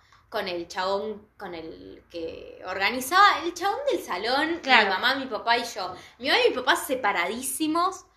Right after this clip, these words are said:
Speaker 1: o sea, no se hablaban, peleadísimos, y yo en el medio y el chabón del organizador. Eh, el chabón organizador. Ay, Dios. Eh, bueno, y tengo una anécdota de que no sé qué poronga estábamos hablando,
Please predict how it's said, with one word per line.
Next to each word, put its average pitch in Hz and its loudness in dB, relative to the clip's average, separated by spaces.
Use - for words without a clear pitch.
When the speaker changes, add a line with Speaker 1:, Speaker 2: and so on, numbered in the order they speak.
Speaker 1:
o 208 -12
sea, 196 -4
no 196 -8
se 269 -6
hablaban, 214 4
peleadísimos, 196 -8
y - -20
yo 233 -14
en 220 -8
el 214 -8
medio 233 -4
y 214 -4
el 170 -6
chabón 185 -12
del 208 -8
organizador. 175 -8
Eh, 208 -6
el 233 -4
chabón 214 0
organizador. 185 -6
Ay, 220 -4
Dios. 233 -8
Eh, 262 4
bueno, 262 2
y 254 -12
tengo 330 -4
una 330 0
anécdota 339 -2
de 254 -4
que 220 -12
no 285 -8
sé 330 -8
qué 269 -12
poronga 233 -8
estábamos 233 -14
hablando, 233 -10